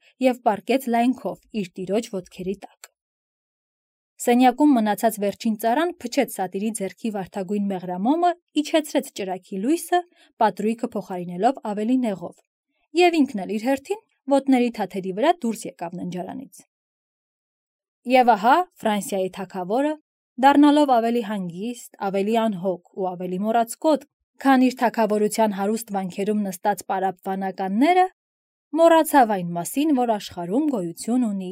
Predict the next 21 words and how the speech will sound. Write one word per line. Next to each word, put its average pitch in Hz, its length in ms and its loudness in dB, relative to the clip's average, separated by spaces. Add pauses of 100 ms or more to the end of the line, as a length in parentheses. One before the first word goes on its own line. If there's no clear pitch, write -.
(160)
Ֆրանսիա։ 160 640 -12 (1500)
Նա 330 200 4
քուն 202 280 -8
մտավ։ - 480 -14 (1200)
Սրահներում 277 680 4
անքուն 262 380 2
հսկող 208 320 -2
ժամապահները, 202 800 -2 (760)
որոնց 277 360 2
պահակակետերից 214 1040 -2 (120)
լավ 226 280 0
երևում 208 440 0
էին 208 160 -2
թագավորական 196 800 -2
ննջարանի 185 540 -4
վարագուրված 185 640 -6
պատուհանները, 190 800 -4 (760)
կես 415 240 4
ժամ 214 260 0
անց 277 220 2
նկատեցին, 208 680 -4